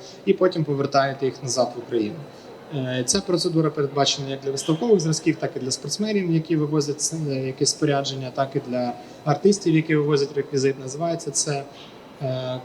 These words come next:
карнет А Т А, три літери абревіатура. Е, їх видає торгово-промислова палата. Е, за допомогою цих карнетів можна вивозити товар на виставку або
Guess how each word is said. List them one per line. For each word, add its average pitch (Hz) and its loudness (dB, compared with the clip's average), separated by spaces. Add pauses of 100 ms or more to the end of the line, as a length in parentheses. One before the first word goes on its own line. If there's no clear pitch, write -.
карнет 151 4 (140)
А 131 0
Т 123 -4
А, 151 0 (380)
три 170 4
літери 160 6
абревіатура. 147 0 (460)
Е, 131 0
їх 185 2
видає 156 4
торгово-промислова 135 -2
палата. 123 -4 (500)
Е, 131 -6
за 127 2
допомогою 165 4
цих 156 0
карнетів 147 -2
можна 139 -2
вивозити 165 2
товар 165 0
на 156 2
виставку 147 -2
або 127 -2